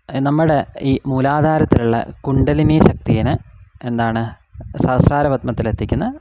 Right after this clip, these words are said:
ഒരു യോഗക്രിയ. അപ്പോൾ നമ്മൾ അങ്ങനെ നോക്കുന്ന സമയത്ത് മനുഷ്യ ശരീരമായിട്ടും പിന്നെ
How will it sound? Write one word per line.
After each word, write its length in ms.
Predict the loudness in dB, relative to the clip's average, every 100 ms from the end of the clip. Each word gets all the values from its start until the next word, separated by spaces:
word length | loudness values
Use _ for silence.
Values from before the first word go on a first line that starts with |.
| -8
ഒരു 140 | -6 -6 -8 _ -20 -4 0
യോഗക്രിയ. 440 | 2 0 0 0 -2 -12 _ _ -20 -20 -18 -16 -6
അപ്പോൾ 120 | 0 2
നമ്മൾ 140 | 4 2
അങ്ങനെ 220 | 2 2 2
നോക്കുന്ന 340 | 0 2 2 2
സമയത്ത് 360 | 2 0 0 -2 -2 -2
മനുഷ്യ 240 | 0 2 4 4
ശരീരമായിട്ടും 800 | 4 2 2 0 0 -2 -4 -6 -10 -18 -20 -20 -4
പിന്നെ 180 | -2